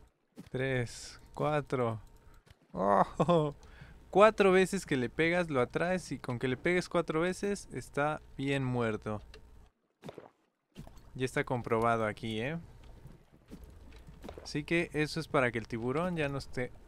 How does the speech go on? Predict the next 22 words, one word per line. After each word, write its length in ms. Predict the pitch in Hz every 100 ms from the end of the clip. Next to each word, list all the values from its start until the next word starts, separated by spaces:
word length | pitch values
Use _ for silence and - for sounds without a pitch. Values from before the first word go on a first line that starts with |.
| 147
nos 200 | 127 -
tenga 260 | 151 147
miedo 440 | 135 165 180 196 - -
y 60 | 131
no 160 | 123 135
venga 220 | 143 139
a 40 |
comerse 600 | - 120 127 131 - 151 - - - - _ - - - - - - - - _ - _ _ - - -
nada 300 | 127 131 139
de 80 | 135
nuestra 320 | 120 107 113
casa, 340 | 110 117 113 113
a 60 |
destruirla. 760 | 107 104 - 117 123 117 107 104 - - - - - -
Y 60 | -
con 180 | 123
esfuerzo 500 | 120 - - 170 -
hemos 240 | 151 139 127
podido 460 | - 120 127 120
construir 480 | 120 110 - 120 117
todo 360 | - 139 123 117
eso. 320 | 107 - 101